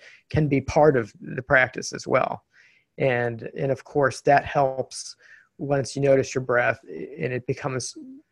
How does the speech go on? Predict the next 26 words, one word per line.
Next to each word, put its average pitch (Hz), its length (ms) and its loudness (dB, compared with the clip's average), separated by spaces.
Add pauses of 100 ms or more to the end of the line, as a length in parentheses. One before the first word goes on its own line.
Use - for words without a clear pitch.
(340)
you 139 100 -8
know, - 300 -8
and 143 120 -4
you 127 260 -8
maybe 143 360 -8 (120)
breathe 143 240 4
into 127 180 -4
your 127 140 -2
belly 165 340 6
a 156 60 8
little 147 240 6
bit, 139 280 0
and 135 80 -10
you 123 100 -6
have 123 220 -6
fuller 147 340 4
breaths, 135 640 0 (440)
uh, 113 160 -6
the 139 120 0
body 139 340 6
relaxes, 127 840 0
and 143 120 -4
it 139 100 -2
helps 160 320 2
the - 100 -6
entire, 123 560 -4